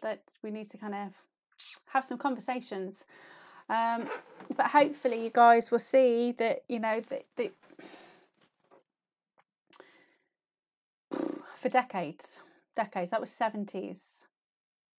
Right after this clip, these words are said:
been lied to, lied to. And obviously the only re-, the real reason why they did a referendum when they did do a referendum is because all of the, the young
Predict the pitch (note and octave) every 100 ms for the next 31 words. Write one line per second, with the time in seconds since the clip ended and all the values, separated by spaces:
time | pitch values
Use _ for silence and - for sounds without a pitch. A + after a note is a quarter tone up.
0 | _ _ _ _ _ _ _ _ G#3+ G3+
1 | F#3+ F#3 - - F#3 - _ _ _ G3+
2 | F#3+ F#3 - F#3+ - - - - A#3+ B3+
3 | C4 B3+ - A3+ A3 A3+ A3 A3+ A3 G#3
4 | G#3 A3+ A3 G#3+ G3 F#3+ F#3+ G3 F#3+ F3+
5 | F#3 F#3 F#3+ E3+ F3 - A#3+ G3+ F3+ F3
6 | F#3+ C4+ - - G#3+ G#3 F#3+ - G3 G#3
7 | G#3 G3+ G#3 G#3+ G#3 G#3 - A3 G#3+ G#3
8 | G3+ - G3 G3 G3+ A3 G3 A#3+ A3+ A3+